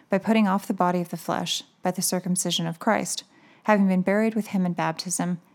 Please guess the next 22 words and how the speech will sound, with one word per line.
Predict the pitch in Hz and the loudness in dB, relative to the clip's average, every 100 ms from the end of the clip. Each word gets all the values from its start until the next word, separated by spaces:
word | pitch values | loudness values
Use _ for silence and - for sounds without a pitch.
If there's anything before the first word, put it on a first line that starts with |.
| - | -2
in | 190 | 0
which | 185 - | 2 0
you | 180 | -2
were | |
also | - 214 - | 0 0 0
raised | 190 196 214 - | 0 2 2 0
with | 185 | -2
him | 185 175 | -4 -4
through | 175 196 | -4 -6
faith | 185 175 180 175 - _ _ _ | -4 -4 -4 -6 -14 _ _ _
in | |
the | 185 | -4
powerful | 175 185 190 185 | -2 0 0 0
working | 175 180 175 170 | -2 -2 -2 -4
of | 170 | -2
God | 175 165 165 | 0 0 -2
who | 175 | -2
raised | 175 170 165 | -2 -2 -2
him | 175 | -6
from | 170 170 | -6 -6
the | 175 | -2
dead. | 185 180 180 | 0 2 0